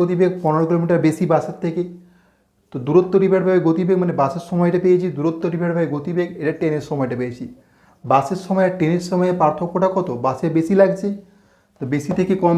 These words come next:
বিয়োগ করেছি, মানে হচ্ছে তিন ঘন্টা, তাই না? ক্লিয়ার? তো এই ক্যালকুলেশনটা করে তোমাদের অ্যান্সার চলে আসবে। কিন্তু এই ক্যালকুলেশনটা করতে গেলে ফ্যাক্টর আসবে, তোমাদের লেজামড়ার মতন সমাধান করতে হবে,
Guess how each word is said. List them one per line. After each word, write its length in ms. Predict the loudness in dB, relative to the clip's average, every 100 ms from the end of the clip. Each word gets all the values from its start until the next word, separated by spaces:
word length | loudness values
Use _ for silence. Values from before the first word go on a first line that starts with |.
| 6
বিয়োগ 180 | 4 6
করেছি, 280 | 4 2 -2 -8 -12 -10 -4
মানে 140 | -2 -4
হচ্ছে 180 | -6 -8 -2
তিন 120 | -2 0
ঘন্টা, 300 | 0 -2 -8 -16 _ _ _ _ -20 _
তাই 140 | -4 -4
না? 60 | -6 -12 -20 -20 _ _ 0
ক্লিয়ার? 220 | 0 0 -8 -18 -20 _ _ _
তো 60 | -12 -2 2
এই 80 | 4
ক্যালকুলেশনটা 560 | 4 2 0 -2 -2 0
করে 120 | 0 0
তোমাদের 220 | 0 0 0
অ্যান্সার 280 | -2 -6 -6
চলে 140 | 4 6
আসবে। 200 | 6 0 -8 -14 _ _ _ _
কিন্তু 180 | -10 -8 -4
এই 60 | 0
ক্যালকুলেশনটা 500 | 2 0 -2 -4 -4 -4
করতে 200 | -2 -2 0
গেলে 140 | 2 0 -2 -14 _ _ _
ফ্যাক্টর 300 | -8 -6 0 2
আসবে, 200 | 2 4 2 2
তোমাদের 260 | -2 -2 0
লেজামড়ার 440 | 2 0 2 2 0
মতন 180 | -2 -6 -8 -16 -16
সমাধান 280 | -4 0 0 0
করতে 240 | -2 0 2
হবে, 140 | 4